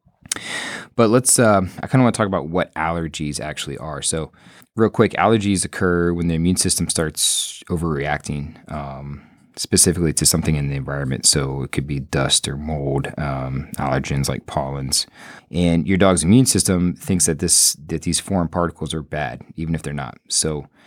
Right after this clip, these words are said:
their immune system starts producing antibodies to fight them off. Um, in the dog's body, ours too,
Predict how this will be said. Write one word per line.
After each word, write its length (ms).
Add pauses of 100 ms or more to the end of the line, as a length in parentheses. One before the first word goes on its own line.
(360)
their 240
immune 220
system 300
starts 240
producing 420
antibodies 600
to 80
fight 220
them 140
off. 280 (720)
Um, 480 (800)
in 100
the 80
dog's 260
body, 480 (240)
ours 240
too, 240